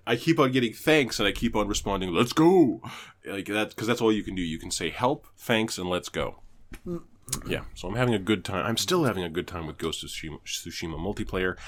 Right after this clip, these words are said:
Speaker 1: I hope it lasts me the week <laughs> to get to Dying Light two, 'cause fuck, I'm starving for it.
Speaker 2: You, sir,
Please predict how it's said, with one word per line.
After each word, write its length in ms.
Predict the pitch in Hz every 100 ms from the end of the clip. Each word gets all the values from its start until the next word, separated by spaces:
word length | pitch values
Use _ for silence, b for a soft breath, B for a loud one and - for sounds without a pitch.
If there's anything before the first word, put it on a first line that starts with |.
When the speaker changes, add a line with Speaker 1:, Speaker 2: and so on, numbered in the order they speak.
| B -
Speaker 1:
I 160 | 95 95
hope 320 | - 117 120
it 100 | 92
lasts 400 | 87 92 - -
me 240 | 80 76
the 120 | 78 85
week 440 | 107 127 - -
<laughs> 120 | - -
to 100 | -
get 200 | 180 -
to 80 |
Dying 320 | - - - 76
Light 240 | 69 -
two, 340 | - 85 82 B B B B B B -
'cause 200 | 92 -
fuck, 560 | - - - 131 131
I'm 140 | 95 95
starving 540 | - 98 98 87 78
for 280 | - 85 -
it. 100 | - _ _ _ _ - - _ _ _ _ - - -
Speaker 2:
You, 560 | 127 233 277 220 196 196 -
sir, 640 | - - 131 107 120 175